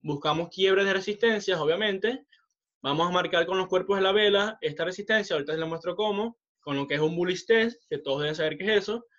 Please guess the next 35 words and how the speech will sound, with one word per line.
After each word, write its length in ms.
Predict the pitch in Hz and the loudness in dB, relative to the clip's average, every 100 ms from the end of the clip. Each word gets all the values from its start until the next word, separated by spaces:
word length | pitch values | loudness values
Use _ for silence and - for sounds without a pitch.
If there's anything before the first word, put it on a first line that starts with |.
| _ _ _ _ _ _ - _ - - _ - | _ _ _ _ _ _ -20 _ -20 -20 _ -2
Y 140 | 220 | 2
luego 220 | 233 214 | 4 6
el 120 | 240 233 | 6 6
quiebre, 260 | 247 240 | 6 6
espera 220 | 233 196 | 6 2
un 120 | 180 185 | 0 0
pullback, 460 | 254 254 247 254 - - - | 0 4 4 2 -4 -16 0
todo 140 | 160 | 2
esto 160 | 175 196 | 2 -2
en 60 | |
M 160 | 196 196 | -2 -2
cinco, 300 | 196 214 190 | -2 -2 0
obviamente, 360 | 180 196 190 | 0 0 -2
porque 180 | 180 147 | -4 -4
es 80 | 147 | -6
el 80 | 156 | -6
time 140 | 165 | -6
frame 160 | 165 185 | -4 -4
de 40 | |
entrada. 500 | 202 208 190 190 202 _ _ | -2 2 2 2 -4 _ _
Eh, 380 | - 147 147 143 | -6 -4 -2 -2
buscaremos 460 | 151 147 147 151 165 | -4 -4 -2 -2 -2
un 80 | 180 | 0
rebote 560 | 185 196 202 208 226 - | 4 4 4 2 0 -4
en 100 | 165 | -6
los 80 | 151 | -4
niveles 240 | 147 156 | 0 0
de 40 | |
Fibonacci, 600 | 165 165 156 147 160 160 160 _ _ _ _ _ | 0 0 0 -2 -4 -6 -8 _ _ _ _ _
eh, 280 | - 143 135 | -4 -2 0
mencionados, 580 | 131 135 131 135 123 117 | -2 -6 -6 -6 -6 -8
que 80 | 131 | -14
son 140 | - | -8
los 100 | 143 | -8
válidos. 380 | 139 127 92 - | -4 -4 -6 -14